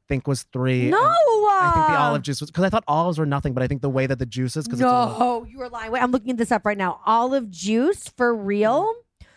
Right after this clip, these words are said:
Speaker 2: Six olives large is one. So they only put three. So that's a half
Speaker 1: Okay.
Speaker 2: a point. Okay. Then olive juice. Let's see.
Speaker 1: I thought I looked it up and the olive juice was more.
Speaker 2: Here we go.
Speaker 1: Okay.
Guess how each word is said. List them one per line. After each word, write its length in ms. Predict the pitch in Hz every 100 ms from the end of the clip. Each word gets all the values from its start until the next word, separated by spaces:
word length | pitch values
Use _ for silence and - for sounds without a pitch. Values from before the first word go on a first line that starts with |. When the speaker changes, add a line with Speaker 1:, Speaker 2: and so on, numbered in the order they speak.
| _ -
Speaker 2:
Six 400 | - 403 427 - -
olives 640 | 277 311 330 294 214 175 190
large 680 | 220 247 269 214 190 180 202 -
is 240 | 233 202
one. 340 | 208 226 156
So 80 | 147
they 80 | 233
only 220 | 240 285
put 180 | - -
three. 420 | - 220 190 165
So 120 | 208
that's 160 | 226 226
a 40 |
half 200 | 240 247
Speaker 1:
Okay. 140 | 156 156
Speaker 2:
a 160 | 117 120
point. 160 | 233 _ - -
Okay. 320 | 220 254 277 -
Then 200 | 247 247
olive 560 | - 240 254 233 - 180
juice. 600 | 170 208 185 - - -
Let's 400 | - 214 - -
see. 140 | - 165
Speaker 1:
I 140 | 139
thought 260 | 151 143 143
I 60 |
looked 160 | 180 185
it 60 | 185
up 80 | 165
and 80 |
the 20 | 127
olive 200 | 127 127
juice 120 | 127
was 140 | 117
more. 260 | 120 113 131
Speaker 2:
Here 220 | 220 226
we 100 | 233
go. 460 | 196 185 180 175
Speaker 1:
Okay. 120 | 170